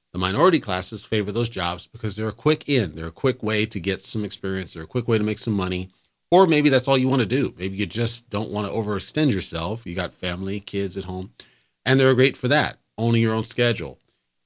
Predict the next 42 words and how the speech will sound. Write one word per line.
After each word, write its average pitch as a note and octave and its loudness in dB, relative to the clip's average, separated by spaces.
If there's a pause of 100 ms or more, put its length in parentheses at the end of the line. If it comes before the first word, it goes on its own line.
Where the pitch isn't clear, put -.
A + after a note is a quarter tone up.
working C#3 2
your C3+ 2
own C3 2
hours. - -4
There's F2 -10
people G2 -8
I G2+ 0
know G2 -2
that F#2 -10
do B2+ 0
it, G#2+ -2 (180)
and G#2+ -2
they A2 2
work, A#2+ 4 (400)
and A2+ 2
they A#2 2
love A#2+ 2
what A#2 -2
they G2 -2
do. G#2 0
I F2+ -2
just - -4
talked A#2 -2
to G2+ -8
one D#2+ -10 (240)
that's F2 -4
an F#2 -4
Uber B2+ 0
driver, D#2+ -6
and E2 -6
she - -6
loves F#2+ -2
what F#2 -10
she - -8
does, F2+ -4
and F#2+ -10 (380)
she's F2 -8
happy A2+ 0
with C#2 -12
it. B1+ -18
And A2+ -6
that's, C3 -2